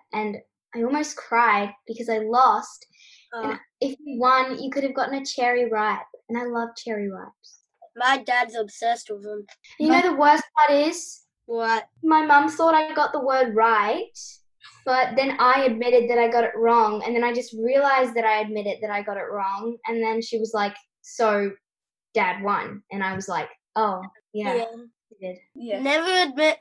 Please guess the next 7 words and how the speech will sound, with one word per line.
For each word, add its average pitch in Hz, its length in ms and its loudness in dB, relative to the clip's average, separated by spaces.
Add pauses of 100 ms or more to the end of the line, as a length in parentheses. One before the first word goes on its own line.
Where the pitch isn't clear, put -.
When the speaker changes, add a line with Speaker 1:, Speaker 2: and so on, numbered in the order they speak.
Speaker 2:
failure. 240 640 -2 (420)
<laughs> 269 500 -10 (1000)
Um, 269 480 4 (460)
the 269 120 -2
second 302 460 2
question 277 500 2
is, 254 380 2